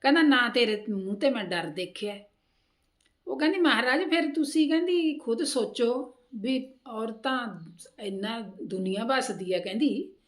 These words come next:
ਵੀ ਸਾ-, ਹਰ ਔਰਤ ਨਹੀਂ ਬੇਵਫਾ ਹੁੰਦੀ। ਜੇ ਹੁਣ ਤੁਹਾਨੂੰ ਇੱਕ ਔਰਤ ਬੇਵਫਾ ਮਿਲ ਗਈ,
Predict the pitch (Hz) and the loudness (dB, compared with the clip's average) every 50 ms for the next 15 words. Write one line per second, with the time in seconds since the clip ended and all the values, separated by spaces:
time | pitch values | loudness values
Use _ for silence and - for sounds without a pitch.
0 | _ _ _ _ _ _ _ _ _ _ _ _ - 226 277 294 311 311 254 - | _ _ _ _ _ _ _ _ _ _ _ _ -8 -4 -2 0 0 0 -2 -4
1 | - - 185 175 170 170 175 175 180 196 226 262 285 277 285 - 277 226 196 175 | -6 -4 -4 -4 -4 -2 -2 -4 -2 -2 -2 -2 -2 -2 -2 -4 -4 -4 -4 -4
2 | 165 170 160 160 180 190 - 254 302 294 294 339 302 320 320 294 285 294 - 196 | -6 -8 -8 -10 -10 -12 -10 -4 0 0 2 2 2 2 2 0 0 -2 -6 -6
3 | 190 233 254 269 262 285 330 294 277 285 285 294 320 320 311 311 - 302 294 294 | 0 2 4 4 4 4 2 2 2 4 4 6 6 4 4 2 -2 -2 -2 -2
4 | 285 285 - 320 254 269 254 254 254 277 277 277 277 277 240 240 240 226 208 208 | -2 -4 -6 -4 0 2 2 2 2 0 0 0 -2 -2 -2 -2 -4 -4 -4 -4
5 | 254 233 180 160 - | -4 -4 -4 -6 -10